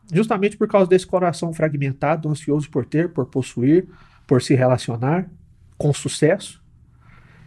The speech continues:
E acaba que, querendo ou não, muitas pessoas colocam esse Jesus das,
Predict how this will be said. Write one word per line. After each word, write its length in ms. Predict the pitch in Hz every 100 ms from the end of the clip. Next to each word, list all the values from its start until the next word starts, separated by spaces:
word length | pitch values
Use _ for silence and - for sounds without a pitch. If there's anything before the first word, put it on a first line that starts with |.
| - - - -
E 380 | 165 190 202 - - -
acaba 420 | 160 170 175 196
que, 320 | 196 196 196 - _
querendo 280 | - 180 165
ou 120 | 160
não, 260 | 143 175 196
muitas 300 | 170 185 175
pessoas 280 | 165 175 160
colocam 420 | 170 165 170 165
esse 180 | 160 165
Jesus 640 | 135 139 120 196 202 -
das, 280 | 135 120